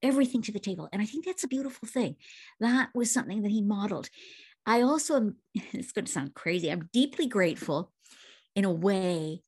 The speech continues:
that he, in a sense, died before computers took over. You know, we don't have a zillion emails, but we have the, this amazing record of lit-, letters. And he considered letters part of his ministry, and he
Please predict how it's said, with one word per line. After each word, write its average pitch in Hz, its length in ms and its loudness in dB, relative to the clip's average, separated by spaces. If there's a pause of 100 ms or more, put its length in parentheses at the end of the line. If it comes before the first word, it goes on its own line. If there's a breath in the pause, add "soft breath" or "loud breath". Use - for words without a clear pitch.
(380)
that 180 120 -2
he, 254 560 2 (480)
in 196 100 -4
a 190 60 -6
sense, - 300 -6
died 180 340 -4
before 175 640 0 (460 soft breath)
computers 185 500 -2
took - 220 -10
over. 143 320 -10 (580)
You 190 100 -4
know, 196 120 2
we 220 100 4
don't 277 180 6
have 226 220 4
a 170 120 0 (500 loud breath)
zillion 202 420 6
emails, 196 480 2
but - 160 -12
we 220 120 -2 (100)
have 220 120 -6 (140)
the, 175 300 -6 (160)
this 190 160 -6
amazing 214 720 2
record 185 320 -8
of 175 120 -14
lit-, 185 680 -8
letters. 196 420 -6 (500 loud breath)
And 190 100 -2
he 247 140 2
considered 220 580 -2 (460 soft breath)
letters 208 460 0 (200)
part 196 200 -6
of 190 60 -6
his 180 160 -6
ministry, 214 480 -2
and 151 100 -12
he 196 240 -8